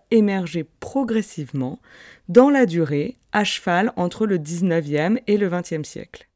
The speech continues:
Quelle que soit sa date de naissance, la rentrée littéraire est indéniablement française. On peut expliquer cette spécificité par la centralisation géographique de la vie culturelle française autour de la capitale, mais aussi de la place qu'occupe la littérature en France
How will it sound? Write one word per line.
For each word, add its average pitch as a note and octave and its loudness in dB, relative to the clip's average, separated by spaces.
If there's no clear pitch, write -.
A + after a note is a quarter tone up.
Quelle C4 6
que C4 4
soit C4 4
sa A3+ 2
date F3 4
de F3+ 4
naissance, A#3 0
la F3 0
rentrée A3 2
littéraire A3 2
est F#3 2
indéniablement A3 4
française. D3 -2
On G3+ -2
peut A#3 2
expliquer B3+ 0
cette A#3 -2
spécificité B3 0
par G3+ 0
la D#3 -2
centralisation A3+ 2
géographique G#3 2
de F3 0
la D#3+ 4
vie E3 -2
culturelle F3 -2
française G3+ -2
autour G#3 -2
de F#3 0
la D#3 2
capitale, D3 -6
mais A#3+ 4
aussi B3 0
de A#3 2
la F#3+ 4
place C4+ -2
qu'occupe A#3 -4
la G3+ 2
littérature G#3+ 0
en E3 -2
France A#3 -2